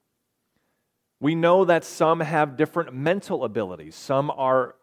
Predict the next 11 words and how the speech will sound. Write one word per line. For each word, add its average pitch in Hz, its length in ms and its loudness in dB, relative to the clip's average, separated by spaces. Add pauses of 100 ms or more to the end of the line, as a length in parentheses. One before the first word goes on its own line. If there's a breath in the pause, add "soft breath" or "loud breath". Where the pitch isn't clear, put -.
very 170 480 2
limited 120 600 -4
and 120 220 -10
handicapped, 110 720 -6
and 147 120 -12
some 165 340 -2
are 160 260 0 (280 soft breath)
exceptional. - 880 -4 (1400)
That's 165 220 2
a 208 40 -2
change. - 840 -8